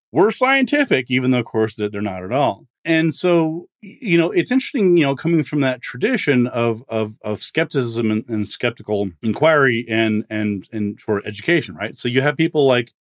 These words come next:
the amazing Randi, uh, the late Randi, who was a colleague of mine. And of course, he, he was around forever. Randi tried to sort of, you know, walk that line. He would debunk people, but, you know, he didn't really embrace the debunker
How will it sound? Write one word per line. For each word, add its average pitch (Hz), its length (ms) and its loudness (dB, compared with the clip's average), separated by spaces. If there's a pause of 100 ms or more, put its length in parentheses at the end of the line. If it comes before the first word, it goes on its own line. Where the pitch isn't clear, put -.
the 131 80 4
amazing 135 360 4
Randi, 123 460 0 (100)
uh, 104 520 -2 (160)
the 107 80 -8
late 107 160 0
Randi, 127 360 2
who 113 240 -2
was 98 280 -4
a 95 100 -14
colleague 120 360 2
of 113 60 -2
mine. 104 300 0
And 95 140 -4
of - 200 -18
course, 95 240 -6
he, 92 140 -12 (100)
he 95 80 -12
was 92 220 -10
around 95 300 -8
forever. 143 480 2 (140)
Randi 214 360 2
tried 156 380 2
to 139 120 -8
sort 139 220 -2
of, 127 220 0 (120)
you 127 100 -4
know, 123 240 -2 (200)
walk 131 380 2
that 139 160 -2
line. 127 380 0 (140)
He 151 80 2
would 147 180 0
debunk 143 440 0
people, 113 480 -2 (160)
but, 139 320 2
you 131 140 0
know, 131 120 2
he 160 200 -4
didn't 196 200 -2
really 151 280 0
embrace 135 360 0
the 123 120 -6
debunker 117 640 -4